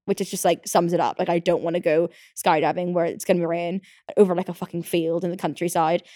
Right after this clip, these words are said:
I want to, like, I want to see the sea. I, I don't know. I, also, the thing about skydiving that, like,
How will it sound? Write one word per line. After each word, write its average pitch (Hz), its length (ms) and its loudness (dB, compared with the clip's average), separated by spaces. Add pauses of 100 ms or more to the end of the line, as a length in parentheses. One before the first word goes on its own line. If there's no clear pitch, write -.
(140)
I 202 80 6
want 208 240 2
to, 247 100 4
like, 226 180 -4 (120)
I 202 80 4
want 208 160 0
to 240 60 -6
see 269 140 -2
the 240 60 2
sea. 156 540 -2 (300)
I, 214 120 -2 (140)
I 220 60 0
don't 247 120 2
know. 254 240 2
I, 196 120 -2 (260)
also, 311 280 8 (240)
the 269 40 -8
thing 370 180 2
about 381 120 4
skydiving 262 420 4
that, - 80 -2
like, 214 200 2